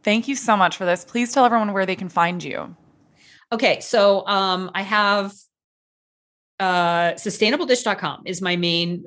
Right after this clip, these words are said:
Speaker 2: website, and that's where you can, um, find the course and, and more information about me. Um, the Global Food Justice Alliance is at global food justice dot org. Um, and then on Instagram, I'm most active on Instagram. It's, uh, Sustainable Dish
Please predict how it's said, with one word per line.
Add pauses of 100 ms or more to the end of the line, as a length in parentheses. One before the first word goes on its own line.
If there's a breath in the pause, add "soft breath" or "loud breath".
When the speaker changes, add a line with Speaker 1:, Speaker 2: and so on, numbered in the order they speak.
Speaker 2:
website,
and
that's
where
you
can, (520 soft breath)
um,
find
the
course
and,
and
more
information
about
me. (360 soft breath)
Um, (540)
the
Global
Food
Justice
Alliance
is
at
global
food
justice
dot
org. (680)
Um,
and
then
on
Instagram,
I'm
most
active
on
Instagram.
It's,
uh,
Sustainable
Dish